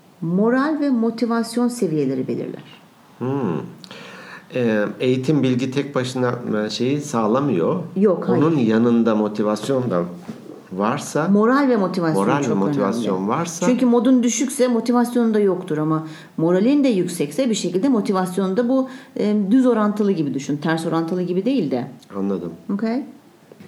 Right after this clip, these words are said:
Speaker 1: Mesela burada şunu söyle, biz hani demin dedik ya işte başarı nedir, parayla mı ölçülür, nasıl ölçülebilir? Aslında şöyle bir şey diyorlar. Motivasyon başarı için şarttır ama tek başına yeterli değildir.
Speaker 2: Ha.
Speaker 1: Tamam mı?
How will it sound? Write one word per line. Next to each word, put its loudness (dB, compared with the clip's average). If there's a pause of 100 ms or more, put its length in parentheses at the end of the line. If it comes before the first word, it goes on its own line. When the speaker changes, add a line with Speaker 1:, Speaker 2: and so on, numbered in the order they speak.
Speaker 1:
Mesela 0
burada 2
şunu 2
söyle, 0
biz -2
hani 2
demin 4
dedik 0
ya 2
işte 0
başarı 2 (340)
nedir, 2
parayla 2
mı 2
ölçülür, 2
nasıl -2
ölçülebilir? 0
Aslında 0
şöyle 2
bir -4
şey 0
diyorlar. 0 (440)
Motivasyon 2
başarı 4
için 0
şarttır 0
ama 0
tek 0
başına 0
yeterli 0
değildir. -2 (460)
Speaker 2:
Ha. -2 (640)
Speaker 1:
Tamam -2
mı? -2